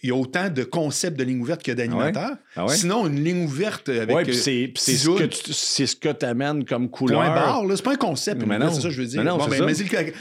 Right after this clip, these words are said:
Speaker 1: on va pogner du monde déguisé.
Speaker 2: Mais non, ça,
Speaker 1: Ah,
Speaker 2: c'est
Speaker 1: hey, tu viens d'inventer
Speaker 2: Mais
Speaker 1: ça.
Speaker 2: non, carré,
Speaker 1: Non.
Speaker 2: go, go vite.
Speaker 1: Voilà,
Speaker 2: Non,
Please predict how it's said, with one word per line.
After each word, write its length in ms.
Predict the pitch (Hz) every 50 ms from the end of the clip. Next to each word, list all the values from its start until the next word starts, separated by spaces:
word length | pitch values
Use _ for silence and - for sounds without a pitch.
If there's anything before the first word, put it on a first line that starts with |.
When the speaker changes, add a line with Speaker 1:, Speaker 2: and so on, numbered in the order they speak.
| - -
Speaker 1:
on 120 | 165 180
va 80 | 170 175
pogner 240 | 175 196 196 247 233
du 120 | 160 175
monde 180 | 180 208 220 185
déguisé. 400 | 151 147 127 123 120 110 127 151
Speaker 2:
Mais 100 | 160 -
non, 140 | 117 135 104
ça, 220 | - - - - -
Speaker 1:
Ah, 280 | 139 160 190 208 226 - -
Speaker 2:
c'est 40 | -
Speaker 1:
hey, 60 | -
tu 120 | - 147
viens 120 | 160 180 180
d'inventer 420 | 170 175 170 170 170 151 156 185
Speaker 2:
Mais 60 | 113
Speaker 1:
ça. 100 | 147 190
Speaker 2:
non, 60 | 185 -
carré, 380 | - 170 165 165 170 196 - -
Speaker 1:
Non. 120 | 330 269 -
Speaker 2:
go, 160 | 190 185 139
go 320 | 107 165 220 247 247 190
vite. 240 | 139 185 233 247 - 143
Speaker 1:
Voilà, 420 | 131 143 - 170 175 165 160 156
Speaker 2:
Non, 40 | 139